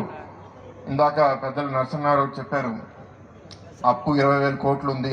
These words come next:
అని. ఇరవై వేల కోట్ల అప్పుడు ఇప్పుడు వడ్డీ రేటు ఫోర్టీన్ పర్సెంట్. అంటే సంవత్సరానికి వడ్డీయే రెండు వేల ఎనిమిది వందల కోట్లు స్టీల్ ప్లాంట్ కడుతుంది. గీతం యూనివర్సిటీని నడుపుతున్నాం, దానికి కూడా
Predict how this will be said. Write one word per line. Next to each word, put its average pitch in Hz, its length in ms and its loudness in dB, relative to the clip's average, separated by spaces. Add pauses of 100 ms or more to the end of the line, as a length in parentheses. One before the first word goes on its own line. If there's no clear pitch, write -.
అని. 120 120 4 (880)
ఇరవై 143 220 4
వేల 151 120 2 (100)
కోట్ల 151 340 2
అప్పుడు 156 200 -6
ఇప్పుడు 139 220 -4
వడ్డీ 131 280 2
రేటు 147 260 -2
ఫోర్టీన్ 135 320 0
పర్సెంట్. 131 360 0 (800)
అంటే 127 220 4
సంవత్సరానికి 165 640 2 (100)
వడ్డీయే 156 480 2
రెండు 139 220 0
వేల 143 140 0
ఎనిమిది 139 180 0
వందల 135 240 -2
కోట్లు 151 400 2
స్టీల్ 131 220 -2
ప్లాంట్ 143 260 2
కడుతుంది. 113 360 -2 (1600)
గీతం 156 320 2
యూనివర్సిటీని 151 540 0
నడుపుతున్నాం, 151 500 2
దానికి 135 240 0
కూడా 143 120 -4